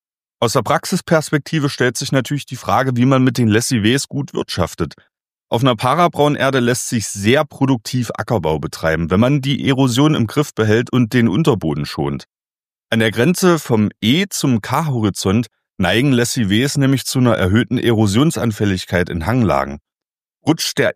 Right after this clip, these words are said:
E-Horizont mitsamt darüberliegenden Horizonten ab, dann spricht man von geköpften Parabraunerden beziehungsweise Fahlerden.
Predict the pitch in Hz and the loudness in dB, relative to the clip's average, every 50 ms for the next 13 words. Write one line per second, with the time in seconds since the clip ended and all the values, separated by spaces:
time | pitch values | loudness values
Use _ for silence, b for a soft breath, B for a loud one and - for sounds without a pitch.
0 | _ - 135 196 226 226 185 180 170 143 139 117 92 - - 107 101 101 - 101 | _ 0 2 4 4 4 4 4 4 4 2 0 0 0 0 2 0 0 -2 -4
1 | 90 - - 113 117 151 110 - 127 110 98 117 151 170 196 180 160 160 147 151 | -6 -2 -2 -2 -2 -2 -2 -2 -2 0 2 2 4 4 4 2 2 2 2 2
2 | 143 139 131 123 123 120 113 - - 110 104 101 - 73 - - 151 - _ _ | 2 4 4 4 4 2 2 0 0 0 0 0 -2 -2 -4 -4 -4 -6 _ _
3 | 113 104 98 - - - - 131 - - - 127 123 117 - - 117 113 95 107 | 0 0 0 -4 -4 -6 -4 -6 -4 -2 -2 -2 -2 0 0 0 0 2 2 0
4 | 98 - - - - 175 - - - - - - 117 104 - 110 117 120 117 117 | -2 -2 0 0 -2 -2 -2 -4 -14 -14 -2 -2 -2 0 0 0 0 2 0 0
5 | 98 - 104 104 104 104 - 90 92 98 101 98 82 90 90 - - 101 95 98 | -2 0 0 0 0 2 2 0 0 2 0 0 0 0 -4 -2 -2 0 0 0
6 | - - 87 85 90 90 - 120 - - - - 78 78 80 80 - 65 73 78 | 0 -2 -2 -2 -2 -2 -4 -6 -6 -8 -6 -4 -2 -2 -2 -2 -4 -4 -4 -4
7 | - - 64 64 _ | -4 -6 -10 -16 _